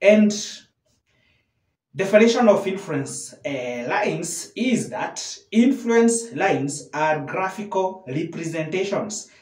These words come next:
that illustrates how the effect or the influence of a moving load varies at a specific point on a structure.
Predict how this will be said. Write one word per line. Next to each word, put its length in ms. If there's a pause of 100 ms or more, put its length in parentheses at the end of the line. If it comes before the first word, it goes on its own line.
that 260
illustrates 640
how 460 (180)
the 300
effect 680
or 300
the 260
influence 560
of 200
a 180
moving 460
load 420 (320)
varies 1000
at 200
a 60
specific 760 (140)
point 340 (260)
on 220
a 80
structure. 460